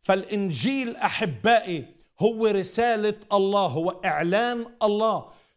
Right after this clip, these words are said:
لكل إنسان حتى تتغير حياته تغيير، آه، كامل من حياة البؤس، من حياة الشقاء، من الظلمة،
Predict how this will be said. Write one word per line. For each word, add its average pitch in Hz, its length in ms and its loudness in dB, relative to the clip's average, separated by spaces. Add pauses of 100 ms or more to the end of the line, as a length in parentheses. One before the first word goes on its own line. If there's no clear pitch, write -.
لكل 254 400 -2
إنسان 233 480 0
حتى 226 400 -4
تتغير 208 880 -2
حياته 202 580 0
تغيير، 202 800 -2 (320)
آه، 190 180 0 (120)
كامل 202 420 0 (380)
من 170 120 -4
حياة 220 440 2
البؤس، 175 760 0
من 165 120 -6
حياة 208 440 0
الشقاء، 214 800 0
من 190 200 -2
الظلمة، 180 720 0